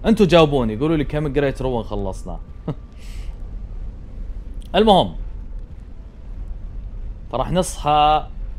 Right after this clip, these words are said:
أو نرقى. هو عمومًا بما أنه صار الصباح، إحنا صحينا يعني. فممتاز جدًا. توقعت إني مقابل البوابة على طول.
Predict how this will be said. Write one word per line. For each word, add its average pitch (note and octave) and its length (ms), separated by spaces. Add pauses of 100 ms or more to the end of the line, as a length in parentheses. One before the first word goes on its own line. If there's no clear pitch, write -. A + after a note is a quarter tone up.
(1200)
أو A#2 260 (140)
نرقى. A#2+ 600 (1120)
هو D#3 80
عمومًا E3 320
بما C#3 280
أنه D3+ 140
صار D#3+ 220
الصباح، C#3+ 380
إحنا B2 220
صحينا A2+ 400
يعني. E2+ 300 (1120)
فممتاز G2 1400
جدًا. F2+ 280 (1700)
توقعت C#3 380
إني C#3+ 160
مقابل C3 500
البوابة A2+ 540
على G2 180
طول. F2 200